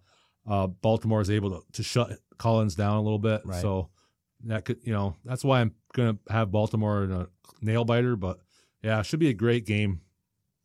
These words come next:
Speaker 2: And our final game to
Speaker 1: The big
Speaker 2: predict,
Speaker 1: one, biggest one of the weekend.
Speaker 2: Kansas City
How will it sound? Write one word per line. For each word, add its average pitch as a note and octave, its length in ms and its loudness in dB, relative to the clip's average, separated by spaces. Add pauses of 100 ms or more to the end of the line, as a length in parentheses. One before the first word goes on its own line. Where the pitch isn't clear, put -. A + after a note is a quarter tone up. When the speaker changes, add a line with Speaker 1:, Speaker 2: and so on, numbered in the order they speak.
(520)
Speaker 2:
And A2 100 -2
our G#2 100 0
final C#3 480 0
game D3 500 2 (340)
to A#2 80 -2
Speaker 1:
The G#2 40 -4
big D3 120 6
Speaker 2:
predict, G#3+ 120 4
Speaker 1:
one, D#3+ 140 4 (260)
biggest D3+ 320 0
one A#2 140 -4
of C3+ 80 -4
the B2 80 -2
weekend. A#2+ 220 2
Speaker 2:
Kansas C#3+ 360 2
City C#3 580 -2